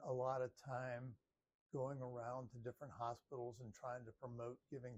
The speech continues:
thrombolytics. And it was very much an uphill battle for multiple reasons, including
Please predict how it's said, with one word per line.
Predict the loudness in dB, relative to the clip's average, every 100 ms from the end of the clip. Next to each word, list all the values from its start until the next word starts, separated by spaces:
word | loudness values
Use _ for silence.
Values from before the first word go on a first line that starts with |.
| -4
thrombolytics. | -2 -2 -2 -2 -2 -4 -8 -12 -10 -6 -6
And | -6 -10 _ _ _ _ 0
it | 0 2
was | -4 -6 -10 -8 -4 4
very | 6 6
much | 4 0 -4
an | -6
uphill | -4 -4 -2 -2 -2
battle | -2 -2 -4 -8 _ _ _ _ -6
for | -2
multiple | 2 4 4 2 -2 0
reasons, | 2 0 -4 -12 -10
including | -4 2 4 4